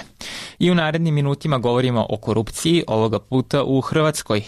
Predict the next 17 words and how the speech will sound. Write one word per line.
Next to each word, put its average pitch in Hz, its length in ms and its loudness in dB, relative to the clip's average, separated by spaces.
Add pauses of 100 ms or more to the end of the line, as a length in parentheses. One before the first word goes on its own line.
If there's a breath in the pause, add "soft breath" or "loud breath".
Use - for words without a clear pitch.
Iako 135 380 0
prema 131 300 -2
najnovijem 135 560 0
istraživanju 131 600 0
nevladine 123 520 0
organizacije 117 680 0
Transparency 123 680 -2
International 120 760 0
ta 127 180 0
zemlja 131 320 2
beleži 123 420 0
napredak 113 500 0
što - 140 -6
se 107 160 -6
tiče 131 380 0
percepcije 113 640 -2
korupcije, 117 580 0